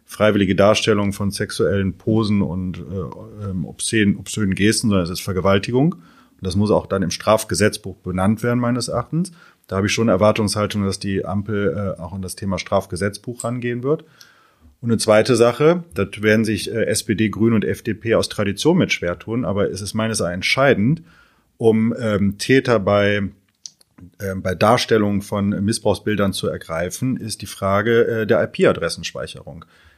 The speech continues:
Die werden in Deutschland bis zu sieben Tage gespeichert, äh, nur aufgrund eines Rechtsurteils des B G Hs.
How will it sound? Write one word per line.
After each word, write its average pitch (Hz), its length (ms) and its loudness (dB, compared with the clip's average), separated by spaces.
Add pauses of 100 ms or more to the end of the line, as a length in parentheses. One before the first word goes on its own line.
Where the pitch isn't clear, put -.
(120)
Die 95 120 -2
werden 110 240 6
in 104 100 2
Deutschland 110 460 4
bis - 260 0
zu 117 220 2
sieben 117 320 0
Tage 107 320 2
gespeichert, 113 760 -2 (160)
äh, 104 220 -2 (160)
nur 117 240 6
aufgrund 113 300 0
eines 98 240 -2
Rechtsurteils 131 880 0
des 135 140 -8
B 123 120 -6
G 123 160 -2
Hs. 139 380 0